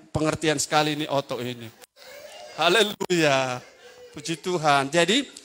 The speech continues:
saudara, kalau jadi terang, orang lain bisa tertolong. Oh, begini, Rek, kalau menghadapi masalah, kalau orang hina, orang mesti berdiam diri, bersabar, nantikan Tuhan, bukan nantikan tangan Tuhan tampeleng,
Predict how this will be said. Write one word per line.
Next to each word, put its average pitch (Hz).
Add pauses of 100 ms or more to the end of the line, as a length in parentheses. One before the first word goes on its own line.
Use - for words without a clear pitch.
(360)
saudara, 220 (240)
kalau 226
jadi 220
terang, 214 (160)
orang 277
lain 311
bisa 320
tertolong. 302 (1040)
Oh, 262
begini, 262
Rek, 247
kalau 226
menghadapi 202
masalah, 185
kalau 190
orang 180 (160)
hina, 170 (560)
orang 196
mesti 190
berdiam 175
diri, 185
bersabar, 170
nantikan 160
Tuhan, 170
bukan 156
nantikan 143
tangan 139
Tuhan 135
tampeleng, 147